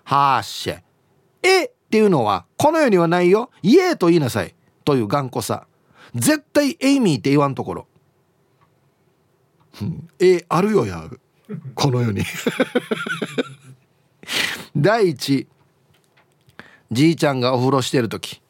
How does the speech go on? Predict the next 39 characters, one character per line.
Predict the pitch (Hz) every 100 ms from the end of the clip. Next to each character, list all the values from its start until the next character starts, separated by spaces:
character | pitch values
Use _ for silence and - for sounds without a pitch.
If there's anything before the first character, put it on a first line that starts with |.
| _ _ -
来 | 147 151 135
客 | 147 147
や | 139 131
じ | 117 156 175
い |
ち | -
ゃ | 135
ん |
へ | 113
の | 104
電 | 98 131 135
話 | 131
な | 127
ど | 113
で | 95 87 107
呼 | 127
び | 131
に | 131
行 | 117
っ |
て、 | - 85 _ _ _ _ _ _ - -
引 | 156
き | 151
戸、 | 127 123 -
か | 170
っ | 170
こ | -
ガ | 104 120
ラ | 127
ガ | 120
ラ | 107
ガ | 107
ラ。 | - _ _ _ _ _ _ _ -
私、 | 120 120 113 - - - _
「じ | -
い | 269
ち | 294
ゃ | 277
ん、 | 196